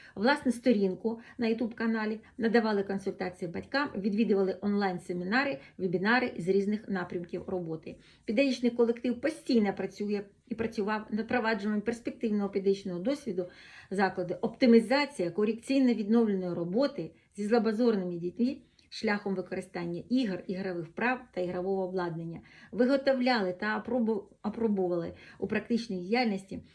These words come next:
спеціальне обла-, обладнання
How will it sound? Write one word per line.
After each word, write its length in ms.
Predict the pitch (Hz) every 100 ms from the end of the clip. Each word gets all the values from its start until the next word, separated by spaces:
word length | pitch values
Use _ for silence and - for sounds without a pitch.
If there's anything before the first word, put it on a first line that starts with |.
| _ -
спеціальне 680 | - 226 - 226 208 196 -
обла-, 380 | 180 185 196 247 - _
обладнання 800 | 190 196 247 247 185 165 165